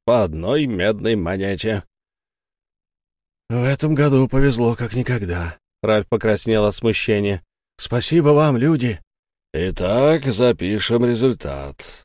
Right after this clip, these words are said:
подозвав мальчика с чернилами, продолжил бургомистр. «Чем торговал?» «Тыквой». «Итоговый вес?» «Три сотни», гордо ответил Ральф. «Солидно», —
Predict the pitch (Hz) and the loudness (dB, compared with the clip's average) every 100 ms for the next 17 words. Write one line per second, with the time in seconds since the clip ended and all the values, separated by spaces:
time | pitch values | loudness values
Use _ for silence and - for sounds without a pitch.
0 | _ - 95 98 113 110 107 110 123 - | _ -4 -2 0 0 0 -2 -4 -4 -6
1 | - 113 104 - 98 85 87 127 135 131 | -2 -2 -2 -4 -6 -4 -2 0 2 2
2 | 123 - 104 101 98 92 95 92 92 87 | 0 0 0 2 0 0 -2 -2 -4 -4
3 | 80 73 - - _ _ _ _ _ _ | -6 -10 -14 -18 _ _ _ _ _ _
4 | _ - - 107 120 - 87 69 73 110 | _ -14 -6 -4 -4 -4 -6 -6 -2 4
5 | 147 143 - _ _ _ _ _ _ _ | 4 2 -4 _ _ _ _ _ _ _
6 | _ - 160 160 170 127 - - - _ | _ -4 -2 0 -2 -2 -4 -10 -12 _
7 | _ _ _ - 85 101 98 95 85 92 | _ _ _ -10 -6 -4 -2 -2 -2 0
8 | 139 - - - _ _ _ _ _ _ | 0 -2 -6 -14 _ _ _ _ _ _
9 | _ - 95 151 214 - - 92 107 127 | _ -10 -4 0 0 -2 -6 -4 -2 0
10 | 131 131 _ - 104 110 120 117 117 117 | 0 0 _ -8 2 2 2 0 0 0
11 | 113 113 110 110 - _ _ _ _ _ | 2 2 2 0 -2 _ _ _ _ _
12 | _ _ - - 80 104 131 131 123 123 | _ _ -14 -8 0 2 2 2 0 0
13 | 151 180 | 2 2